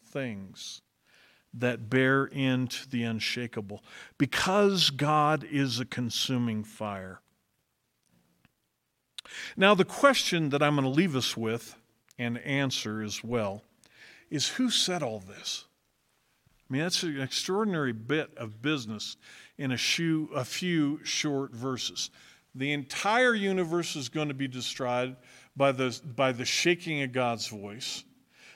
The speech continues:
The only thing that's gonna be left is the kingdom of God, which is unshakable. You are to worship God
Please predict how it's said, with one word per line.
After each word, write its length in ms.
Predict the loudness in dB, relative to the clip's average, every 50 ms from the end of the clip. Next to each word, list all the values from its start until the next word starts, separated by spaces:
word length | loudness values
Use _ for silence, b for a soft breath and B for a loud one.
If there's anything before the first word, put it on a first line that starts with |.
| B B
The 100 | 2 4
only 260 | 6 6 8 6 6
thing 240 | 4 4 4 4 4
that's 200 | 4 4 4 2
gonna 180 | 2 2 2 2
be 180 | 0 -2 -2
left 500 | -2 0 2 4 6 6 4 2 0 -4
is 200 | -6 -6 -6 -6
the 60 | -8 -8
kingdom 380 | -6 -4 -2 0 0 0 0
of 140 | -2 -2 0
God, 320 | 0 2 2 2 0 -2
which 220 | -2 -4 -4 -4 -6
is 180 | -6 -6 -6 -8 -6
unshakable. 1000 | -4 -4 -4 -4 -4 -6 -6 -6 -4 -2 -2 -4 -4 -8 -10 -10 -10 -10 -12 -14 _ _ _ b b b b b b b b b b b
You 320 | -2 2 4 6 8 10
are 120 | 10 8
to 160 | 8 4 0 0
worship 640 | 4 6 6 8 8 6 6 6 4 2 2 0 0
God 560 | 2 2 4 4 4 4 4 4 2 0 -4